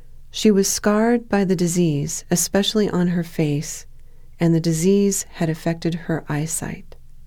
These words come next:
We don't know what she was called before that time, but it was after this experience that she was given the name Tekakwitha,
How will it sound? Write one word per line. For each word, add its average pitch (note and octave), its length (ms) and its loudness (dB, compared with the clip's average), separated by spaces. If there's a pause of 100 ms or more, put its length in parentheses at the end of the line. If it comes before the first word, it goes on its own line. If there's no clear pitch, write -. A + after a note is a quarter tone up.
(1700)
We G#3 100 8
don't A3 280 4
know A3 160 4
what G3 260 2
she - 180 0
was F#3 180 2
called G3 440 0
before F3+ 340 2
that E3+ 220 -2
time, E3+ 400 -2 (840)
but F#3+ 100 6
it F3+ 100 4
was F3 160 4
after G#3+ 300 2
this F3+ 240 2
experience E3 720 2 (320)
that E3+ 160 2
she F#3 160 4
was F3 160 2
given F#3+ 280 4
the F#3 80 4
name E3 360 4 (400)
Tekakwitha, G3+ 880 2